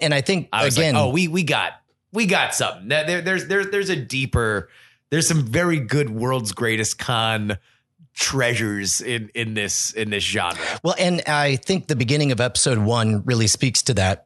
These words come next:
Speaker 1: where, uh, uh, there are those who are familiar with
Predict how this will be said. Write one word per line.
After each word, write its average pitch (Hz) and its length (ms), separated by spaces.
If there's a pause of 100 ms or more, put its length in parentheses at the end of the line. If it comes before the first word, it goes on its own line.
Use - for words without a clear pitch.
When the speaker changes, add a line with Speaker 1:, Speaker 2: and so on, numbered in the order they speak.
Speaker 1:
where, 107 480 (300)
uh, 92 420
uh, 95 540 (120)
there 123 200
are 120 100
those 131 220
who 143 80
are 120 80
familiar 120 420
with 107 300